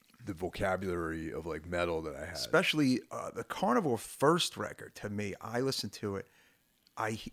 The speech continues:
Speaker 2: hear Venom so much on
Speaker 1: Yeah.
Speaker 2: it, and Pete was a big Venom fan, apparently, so they were an inspiration to the band. And then, you know, Pete finds, eh, the hardcore scene in between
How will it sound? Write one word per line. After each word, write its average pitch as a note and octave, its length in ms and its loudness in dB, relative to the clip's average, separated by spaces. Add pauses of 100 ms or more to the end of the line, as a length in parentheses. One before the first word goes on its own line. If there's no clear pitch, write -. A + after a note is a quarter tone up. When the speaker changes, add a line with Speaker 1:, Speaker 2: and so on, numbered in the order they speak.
(120)
Speaker 2:
hear G#2+ 300 -6 (100)
Venom A2 560 -2
so B2 360 0
much A#2+ 320 4
on G2 80 2
Speaker 1:
Yeah. G2 140 4
Speaker 2:
it, - 60 -2
and G#2+ 180 -2
Pete C3+ 220 2
was A#2+ 320 4
a G2+ 40 -6
big G2 340 -6 (420)
Venom G#2+ 320 0
fan, A2 380 0
apparently, G2+ 560 -4
so G2+ 380 2 (220)
they A2+ 120 4
were A#2 240 8
an G#2 80 2
inspiration G#2 560 0
to A2 80 -10
the G2+ 80 -8
band. G#2 420 0 (680)
And A2+ 160 0
then, C#3 480 4 (160)
you C#3+ 120 2
know, A#2 300 2 (380)
Pete C#3+ 260 0
finds, C3 480 6
eh, - 320 -12
the - 120 0
hardcore C#3+ 420 8
scene A#2+ 300 4
in C3 160 4
between C3 600 2